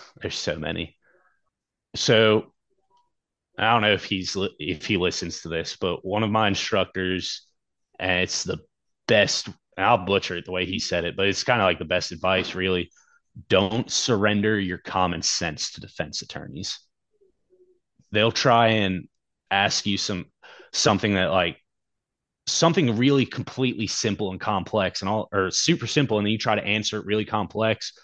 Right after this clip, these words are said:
or you start talking and then you talk yourself into a hole. Like, I, I, I kinda mentioned it earlier. One of the big ones, at least here for drug D W Is, is they'll say, "Well,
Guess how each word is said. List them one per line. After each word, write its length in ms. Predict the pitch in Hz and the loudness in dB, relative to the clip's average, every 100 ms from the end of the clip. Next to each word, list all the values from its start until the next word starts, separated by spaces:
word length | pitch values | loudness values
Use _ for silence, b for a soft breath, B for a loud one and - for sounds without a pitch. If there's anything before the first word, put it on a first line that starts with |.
| b _ | b _
or 60 | 110 | 0
you 100 | 110 | 2
start 280 | - 107 85 | 2 2 2
talking 400 | 101 104 - 98 | 4 4 2 -2
and 140 | 95 | -4
then 120 | 101 | -4
you 120 | 98 95 _ _ _ | -4 -4 _ _ _
talk 280 | - 101 87 | 0 0 0
yourself 380 | 90 - 92 85 | -2 0 0 0
into 200 | 80 80 | -4 -4
a 60 | 67 | -4
hole. 440 | - 78 60 50 _ _ _ _ _ _ _ _ _ _ _ - | -4 -4 -6 -10 _ _ _ _ _ _ _ _ _ _ _ 0
Like, 180 | 131 | 2
I, 420 | 127 82 110 123 135 | 2 0 0 2 2
I, 200 | - 101 | 2 -2
I 40 | |
kinda 200 | 139 110 | 0 -2
mentioned 380 | 87 90 - 90 | -2 -6 -6 -4
it 40 | |
earlier. 380 | 87 95 92 92 - _ _ _ | 0 2 2 0 -4 _ _ _
One 140 | - 123 | 0 4
of 80 | 113 | 4
the 40 | |
big 220 | 85 104 | 4 2
ones, 480 | 98 95 87 - - - | 2 0 -2 -8 -10 -6
at 140 | 98 | -2
least 280 | 95 90 - | -2 -2 -2
here 240 | 95 92 | 2 2
for 420 | 87 90 87 85 | 0 -2 0 -2
drug 440 | 82 85 92 95 90 | -4 -6 0 0 2
D 100 | 101 | 0
W 300 | 101 101 101 | 2 2 2
Is, 400 | 104 107 95 - _ _ _ _ - | 2 2 0 -6 _ _ _ _ -8
is 720 | 95 92 90 87 90 - - _ | -2 0 2 0 -2 -6 -10 _
they'll 160 | 101 104 | 0 2
say, 260 | - 117 | 2 2
"Well, 320 | 98 92 87 | 2 2 -2